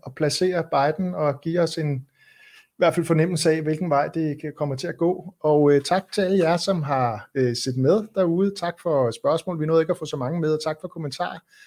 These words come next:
Og tak for at være med herinde på, øh, på Den Uafhængige. Husk at, øh, gå ind og, øh, følg Facebook-siden, eller, øh, abonner på, på det her, og man kan faktisk også gå ind økonomisk og støtte den her nye, det her nye uafhængige medie ved at abonnere på det på hjemmesiden, der hedder den uafhængige,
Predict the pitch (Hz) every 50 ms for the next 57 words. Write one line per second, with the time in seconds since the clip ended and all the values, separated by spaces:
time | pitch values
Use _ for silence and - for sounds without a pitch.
0 | _ _ _ - - - - 175 170 - 180 175 165 151 143 143 165 160 165 160
1 | 147 147 165 160 - 165 156 147 139 131 123 120 120 120 - 147 139 139 139 135
2 | 131 120 120 151 175 185 175 170 170 156 - 180 160 - - 175 151 131 123 -
3 | - 131 127 123 139 143 160 175 170 151 135 123 117 113 _ _ _ _ _ _
4 | _ _ _ _ _ - 131 117 - - 170 180 196 - - 135 - 156 160 165
5 | 160 - 185 - - - 170 165 160 160 160 147 139 123 117 117 113 113 123 135
6 | - 110 - - - 127 - 131 123 135 170 - 180 - - 160 156 147 147 -
7 | 156 147 165 165 160 170 160 160 - 147 143 139 131 - - 147 151 - - 156
8 | 151 147 - - 151 147 160 147 - 147 143 143 160 160 147 - - 139 135 127
9 | 123 - - 143 143 - 147 139 135 143 139 131 131 135 143 143 135 131 143 131
10 | 139 131 131 139 147 143 135 127 117 117 131 143 147 139 131 123 123 127 - -
11 | 147 127 123 131 - 127 127 120 123 - _ _ _ _ _ _ _ _ - -
12 | 135 135 135 139 160 - - 190 208 233 226 226 170 156 143 156 170 - - 160
13 | 151 143 143 131 131 135 127 127 123 117 113 110 110 - - 123 120 117 113 127
14 | 160 202 208 202 196 190 175